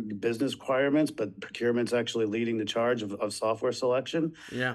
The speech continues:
Speaker 1: Uh, it's, uh, it's, it's scary. It's scary that that happens, but it does.
Speaker 2: And the odd time you're gonna get s-, you're gonna get some way that a company, uh, a, a vendor gets a, gets a contract for a company, and they're, and they're actually not,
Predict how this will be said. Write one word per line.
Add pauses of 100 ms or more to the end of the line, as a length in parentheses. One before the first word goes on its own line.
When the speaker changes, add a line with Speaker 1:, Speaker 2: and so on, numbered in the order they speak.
Speaker 1:
Uh,
it's,
uh,
it's,
it's
scary.
It's
scary
that
that
happens,
but
it
does. (220)
Speaker 2:
And
the
odd
time
you're
gonna
get
s-, (100)
you're
gonna
get
some
way
that
a
company,
uh,
a,
a
vendor
gets
a,
gets
a
contract
for
a
company, (440)
and
they're,
and (180)
they're
actually
not,